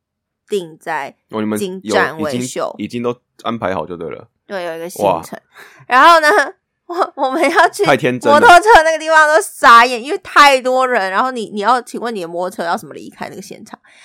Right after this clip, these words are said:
Speaker 1: 那就你也不能发动啊，因为你发动没有意义，
Speaker 2: 嗯。
Speaker 1: 就全部都是人，
Speaker 2: 嗯，嗯，嗯，嗯。
Speaker 1: 你也没有办法骑。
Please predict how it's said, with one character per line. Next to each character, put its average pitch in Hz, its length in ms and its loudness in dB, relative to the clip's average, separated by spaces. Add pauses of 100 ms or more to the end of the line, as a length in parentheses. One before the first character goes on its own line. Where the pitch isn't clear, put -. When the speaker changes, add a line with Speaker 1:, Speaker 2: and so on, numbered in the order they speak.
(240)
Speaker 1:
那 285 60 -4
就 285 160 -12
你 277 100 -12
也 262 100 -4
不 254 140 -8
能 220 140 -6
发 220 280 2
动 214 240 -2
啊， 190 100 -2
因 214 60 -8
为 254 80 -10
你 190 120 -8
发 202 200 -2
动 208 300 -4 (160)
没 220 100 -6
有 202 140 -2
意 214 120 -10
义， 190 400 -14
Speaker 2:
嗯。 101 220 -8
Speaker 1:
就 139 180 -16
全 190 240 -6
部 208 60 -12
都 240 160 0
是 247 60 -2
人， 190 240 -4
Speaker 2:
嗯， - 20 -4
嗯， 180 40 -4
嗯， - 20 -10
嗯。 - 20 -10
Speaker 1:
你 214 60 -6
也 226 120 -4
没 202 160 -10
有 208 80 -6
办 202 160 -2
法 170 140 -4
骑。 - 380 -20